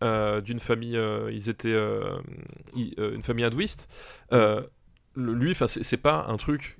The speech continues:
dans lequel il a forcément, euh, baigné, c'est pas forcément son, son, son obsession, euh, personnelle. Euh, par contre, euh, l'obsession de son cinéma, c'est effectivement, c'est croire avoir la foi en quelque chose, en,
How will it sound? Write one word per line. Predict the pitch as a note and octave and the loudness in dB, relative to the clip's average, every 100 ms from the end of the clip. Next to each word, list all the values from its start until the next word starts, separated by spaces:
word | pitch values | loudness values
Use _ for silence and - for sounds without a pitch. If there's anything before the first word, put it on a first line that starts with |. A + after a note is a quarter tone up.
| - | -8
dans | A2 | -4
lequel | A2+ - C3 | -2 0 2
il | A2 | 2
a | |
forcément, | G#2+ C3+ - B2 A#2+ A2+ G#2+ G#2 | 0 -2 -2 -2 0 -2 -2 -4
euh, | G#2+ G#2+ G#2+ G2 | -6 -8 -8 -8
baigné, | G#2 A#2 C3 C#3+ | -2 2 2 0
c'est | - | -2
pas | - B2+ | 0 -2
forcément | A2+ A#2 A#2+ B2 | -4 -6 -4 -4
son, | - G#2+ G2+ - - - - | -6 -8 -10 -16 -20 -20 -12
son, | - A2 G2 | -6 -4 -4
son | - A2+ | -2 4
obsession, | C3 - C3 - B2+ B2+ A2 | 4 4 -2 -2 -4 -2 -2
euh, | |
personnelle. | G#2 G#2 A2+ F3+ F#3 - - - | -4 -4 -2 0 -2 -8 -20 -6
Euh, | G2 - | -4 2
par | A2+ - | 0 2
contre, | F#3 G3 - - | 0 0 -6 -6
euh, | A2+ G#2 | -4 -2
l'obsession | A2 B2+ A#2 B2+ | -2 -2 -2 -4
de | |
son | A2 | -8
cinéma, | - A2+ E3 | -6 -2 -2
c'est | A#2+ | -4
effectivement, | G#2+ G#2 B2+ | -8 -6 -4
c'est | D#3+ G#2 | -2 -4
croire | - C3+ D#3 C3+ | -4 0 2 2
avoir | G#2+ A#2+ | 2 2
la | A2+ | 0
foi | - E3 A#2 | 0 -2 0
en | G#2+ | -2
quelque | C#3+ A2+ A#2+ | -2 -2 -2
chose, | C3+ A#2 | 0 0
en, | A2 | -2